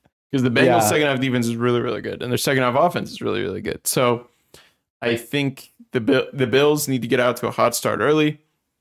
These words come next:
Speaker 1: I think you need to get Josh Allen involved in the run game. You need, you need some designed Q B runs, get the juices flowing,
Speaker 2: Mm-hmm.
Speaker 1: make them have to think about that, make them have to scheme around that.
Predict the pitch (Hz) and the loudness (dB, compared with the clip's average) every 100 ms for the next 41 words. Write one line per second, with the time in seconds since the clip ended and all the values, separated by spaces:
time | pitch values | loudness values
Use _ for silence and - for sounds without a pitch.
0 | _ _ 127 120 127 127 123 131 127 127 | _ _ -8 -6 -2 -2 0 -2 0 2
1 | 120 123 120 - - _ - 123 117 120 | 4 2 -4 -16 -20 _ -2 -2 0 -2
2 | 123 120 - 107 117 120 - - 123 117 | -2 -4 -2 0 0 -4 -12 -8 -6 -4
3 | 117 135 139 131 120 113 - 117 120 - | 0 0 2 0 -4 -8 -6 -4 -2 -4
4 | 107 101 98 123 104 110 - 110 113 120 | -6 -6 -8 -4 -4 -4 -8 -6 -2 -2
5 | 120 - - - 120 117 139 - 120 117 | -4 -10 -14 -10 -8 -8 -10 -2 0 0
6 | 196 - _ _ 113 107 104 123 123 131 | -2 -6 _ _ -4 0 0 2 0 0
7 | 117 117 117 - 113 117 113 117 110 110 | 0 0 -2 -6 -6 -4 -2 -2 0 -2
8 | 101 101 107 113 104 - - 123 120 - | -2 -4 -4 -2 -4 -6 -8 -6 -6 -6
9 | - - 123 117 117 117 113 110 - | -10 -2 0 2 0 0 -2 -4 -6